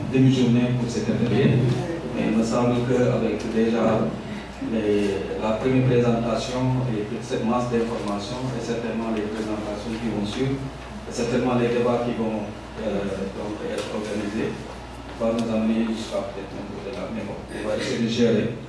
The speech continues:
Allez, un peu vite. Euh, alors, euh, l'exercice qu'on va faire, c'est un peu situer, euh, le travail d'Action Aid. Mais avant cela, on voudrait, euh, d'abord nous plonger un peu dans le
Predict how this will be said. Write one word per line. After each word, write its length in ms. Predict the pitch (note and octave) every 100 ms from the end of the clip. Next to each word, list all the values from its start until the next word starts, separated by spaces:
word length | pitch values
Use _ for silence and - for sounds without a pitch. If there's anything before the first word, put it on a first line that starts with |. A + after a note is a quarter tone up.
| - - A2+
Allez, 240 | A2 -
un 120 | C3 C3
peu 160 | B2+
vite. 400 | A#2 - - - - - - - -
Euh, 260 | A#2+ A#2 C3+
alors, 240 | C#3 B2+ C3+
euh, 380 | C3+ C3+ C#3 C3
l'exercice 460 | D3 D3 D3+ - -
qu'on 140 | D#3+
va 180 | C#3 C#3
faire, 300 | C#3+ D3+ D#3
c'est 200 | - B2+
un 160 | C3 C#3 C#3
peu 220 | E3 E3 E3 - - - - -
situer, 680 | - D#3 D#3 D#3 D3+ D3+ C3 B2
euh, 320 | B2 A#2+ A#2+ B2 - - - - - A#2+
le 80 | B2+
travail 300 | C#3 C3+ C#3+
d'Action 320 | A#2+ B2 - A#2+
Aid. 160 | A#2 - B2
Mais 160 | B2
avant 240 | A#2+ C3+ C#3+
cela, 560 | D3 B2+ C3 B2 - - - - - - - - C#3
on 80 | C3 C3
voudrait, 380 | - C#3 C#3 C3+
euh, 400 | B2+ B2 A#2 A#2
d'abord 320 | B2 C#3+ C#3
nous 160 | C3 C3
plonger 400 | C3 C3+ D3 C#3
un 80 |
peu 160 | C3 C3+
dans 240 | A#2+ A#2+ A#2 - - -
le 80 | -